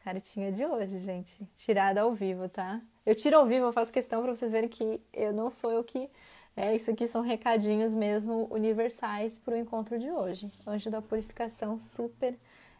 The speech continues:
é, conciliando super com a nossa atividade que a gente fez aqui. Tá bom, gente? Ahn, que legal. Ahn,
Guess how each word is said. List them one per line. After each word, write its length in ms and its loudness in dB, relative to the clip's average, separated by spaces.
é, 520 -6
conciliando 560 -4
super 420 -4
com 540 -4
a 80 -8
nossa 240 -6
atividade 480 -6
que 60 -10
a 40 -4
gente 140 -14
fez 160 -6
aqui. 260 -10
Tá 140 6
bom, 260 10
gente? 520 4
Ahn, 1120 0
que 140 -6
legal. 640 2
Ahn, 640 -2